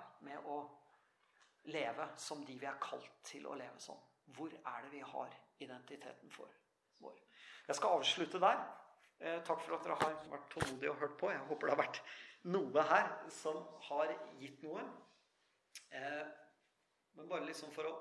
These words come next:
oppsummere litt, siden jeg har snakket lenge. Så, jeg bare liksom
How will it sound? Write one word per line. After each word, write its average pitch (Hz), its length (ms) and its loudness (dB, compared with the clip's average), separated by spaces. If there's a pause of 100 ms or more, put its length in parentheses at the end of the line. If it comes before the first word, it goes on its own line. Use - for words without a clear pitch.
(280)
oppsummere 139 500 -8
litt, 175 220 -10
siden 139 240 -14
jeg - 20 -10
har - 380 -16
snakket 139 320 -2
lenge. 131 220 -8 (1600)
Så, 139 200 -8 (2250)
jeg 147 140 -14
bare 131 180 -4
liksom - 220 -14